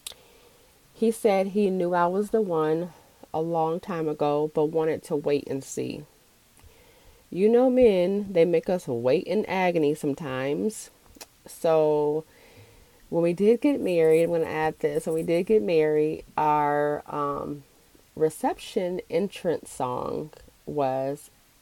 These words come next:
Happy, um, by Pharrell Williams, because that song means so much to me because it was the one playing in the background. So that's our love story. Here's my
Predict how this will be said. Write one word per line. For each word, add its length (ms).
Happy, 580
um, 320
by 320
Pharrell 520
Williams, 640
because 500
that 220
song 420
means 280
so 100
much 320
to 100
me 320
because 300
it 60
was 120
the 120
one 180
playing 300
in 80
the 60
background. 480
So 400
that's 240
our 140
love 200
story. 460
Here's 640
my 640